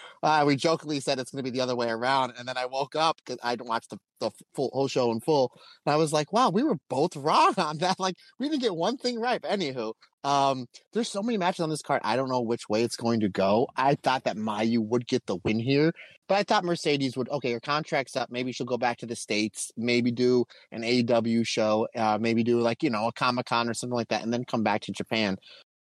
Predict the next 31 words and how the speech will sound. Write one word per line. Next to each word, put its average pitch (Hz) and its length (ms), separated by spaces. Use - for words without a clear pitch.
'Cause 120 180
I 120 80
just, 120 280
it 139 100
just - 180
seems 139 160
like 120 100
she's 120 160
having 117 180
the 113 60
time 123 340
of 107 120
her 107 140
life, 113 360
and 107 160
she 113 100
can 104 180
be 117 240
herself, 110 600
and 107 140
she 107 160
has 113 240
creative 113 360
freedom 120 300
to 101 60
do 113 100
whatever 110 320
she - 160
wants 107 640
in 113 220
Japan. 113 560